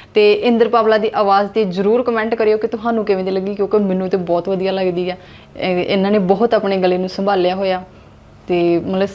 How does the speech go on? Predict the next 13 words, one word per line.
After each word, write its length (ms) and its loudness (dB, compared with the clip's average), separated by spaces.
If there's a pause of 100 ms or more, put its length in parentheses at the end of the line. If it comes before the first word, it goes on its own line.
(100)
ਸਭ 80 -2
ਤੋਂ 160 0
ਪਹਿਲਾਂ 360 0
ਇਹਨਾਂ 260 0
ਦਾ 280 4
ਮੈਂ 200 0
ਇੱਕ 200 -4
ਵਾਰ 160 4
ਫਿਰ 240 0
ਤੋਂ 160 2
ਥੈਂਕਸ 360 -2
ਕਰਦੀ 420 -2
ਹਾਂ 100 -8